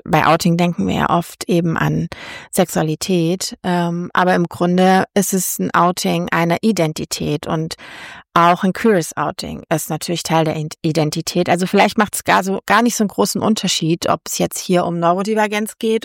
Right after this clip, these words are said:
oder, ähm, Outing in einem anderen Themenkomplex sozusagen.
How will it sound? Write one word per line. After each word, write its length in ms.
oder, 380
ähm, 600
Outing 380
in 120
einem 100
anderen 460
Themenkomplex 960
sozusagen. 760